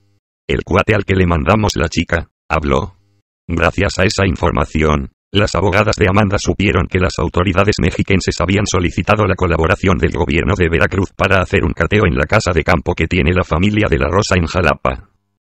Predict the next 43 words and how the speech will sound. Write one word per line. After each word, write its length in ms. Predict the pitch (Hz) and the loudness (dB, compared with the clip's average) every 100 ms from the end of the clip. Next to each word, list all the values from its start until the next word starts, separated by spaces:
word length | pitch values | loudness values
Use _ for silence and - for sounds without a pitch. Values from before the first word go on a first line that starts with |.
| _ | _
También 360 | - 80 - 87 | -4 -2 0 0
se 160 | - 104 | 2 0
enteraron 480 | - 90 110 107 | 2 2 2 2
de 100 | - | 0
que 120 | 87 92 | 0 0
la 120 | 90 | 0
policía 440 | 87 90 - 104 | 0 -2 0 0
iba 160 | 95 98 | 2 0
a 40 | |
buscar 380 | 85 80 - - | 0 -4 0 0
al 80 | 80 | 0
ex 220 | 87 - | -2 -2
esposo 400 | - - 101 101 | -4 -2 -2 0
de 100 | 92 | 0
Amanda. 540 | 85 76 52 64 - - _ _ _ _ _ | 0 0 -2 -6 -8 -18 _ _ _ _ _
La 180 | 85 82 | -2 0
autora 360 | 90 - 110 107 | 0 0 0 0
del 140 | - | 0
libro 240 | 101 104 | 0 0
se 160 | 101 98 | 0 0
preocupó 480 | 90 87 104 92 110 | 0 0 -2 -2 0
porque 300 | 90 - 80 | -2 -4 -4
cinco 340 | 104 90 98 | -2 -2 -2
meses 300 | 98 - 98 87 | -2 -2 -2 -2
antes 340 | 76 101 - | -2 -2 -2
había 220 | - 98 | -2 -2
estado 340 | 98 - 107 90 | -2 -2 0 0
en 100 | 67 | 0
la 80 | |
residencia 640 | 87 90 - 85 - 87 - | 0 -2 -2 -2 -2 -2 -2
de 80 | 78 | -2
Jalapa 440 | - 85 - 98 | -2 0 0 -2
con 160 | 92 85 | -2 -2
la 120 | 80 | -2
familia 440 | - 87 107 107 73 | 0 0 0 0 0
de 80 | |
Lisette. 720 | 80 80 78 - - - - _ _ _ _ _ | -2 -2 -4 -4 -6 -8 -10 _ _ _ _ _
Su 220 | - - 87 | -8 -2 -2
esposo 400 | - 110 - 101 | 0 -2 0 0
Mauricio 440 | 92 80 - 101 | 0 0 0 0
y 60 | 92 | 0
las 140 | 87 | 0
dos 140 | 87 | -2